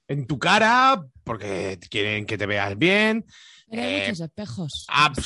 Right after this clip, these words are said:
Speaker 1: sí, pero ha pasado ochenta mil personas por ahí que se han desnudado, quitado sus putas deportivas y no sé, o sea, no me parece un sitio ni erótico, ni higiénico, ni
Speaker 2: Ya,
Speaker 1: nada.
Speaker 2: pero ¿sabes qué pasa? Que cuando eres joven y no tienes casa para
Speaker 1: Ya,
Speaker 2: follar,
Speaker 1: ya, ya,
Speaker 2: vas
Speaker 1: hombre.
Speaker 2: a que tu novio se pruebe unos pantalones y ya, tío,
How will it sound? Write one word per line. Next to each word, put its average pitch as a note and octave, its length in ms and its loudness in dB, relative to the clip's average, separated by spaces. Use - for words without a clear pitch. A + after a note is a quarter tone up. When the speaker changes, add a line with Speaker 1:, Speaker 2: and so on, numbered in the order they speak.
Speaker 1:
sí, C#3+ 420 0
pero A#2 240 0
ha A#2+ 80 0
pasado C#3 360 0
ochenta C3 340 -2
mil C3 160 2
personas C3+ 380 2
por C3+ 180 0
ahí B2+ 200 2
que C3 140 -2
se - 120 -4
han B2+ 140 0
desnudado, B2 680 2
quitado B2+ 340 0
sus B2+ 180 -4
putas B2 320 -2
deportivas A#2+ 720 -2
y B2 580 -4
no A2 100 -4
sé, G#3 220 0
o C3+ 40 -2
sea, A#2 140 0
no B2+ 80 -4
me C#3 100 -4
parece C3+ 280 -4
un A#2 80 -8
sitio B2 360 -2
ni B2 100 -4
erótico, C#3 360 2
ni E3+ 100 4
higiénico, F3+ 600 2
ni A#3 60 -2
Speaker 2:
Ya, A#3 100 2
Speaker 1:
nada. C#3 320 0
Speaker 2:
pero A3 240 -4
¿sabes C#4 200 -10
qué D#4 120 -10
pasa? A#3+ 300 -8
Que D#3+ 140 -10
cuando D#3+ 280 -8
eres B3+ 160 -6
joven A3 340 -6
y D3 80 -4
no E3+ 140 -4
tienes A3+ 400 -4
casa A3+ 300 -8
para G3+ 160 -6
Speaker 1:
Ya, - 40 -6
Speaker 2:
follar, G2 460 0
Speaker 1:
ya, E2 60 -8
ya, D#2+ 160 -6
Speaker 2:
vas G#3 240 -2
Speaker 1:
hombre. - 80 -4
Speaker 2:
a B3 80 -2
que B3+ 180 -2
tu B3+ 160 -2
novio A3+ 280 -2
se D#3 140 -8
pruebe F3 220 -10
unos G#3+ 160 -8
pantalones G#3 720 -6
y D3 140 -10
ya, D3 180 -10
tío, D#3+ 300 -8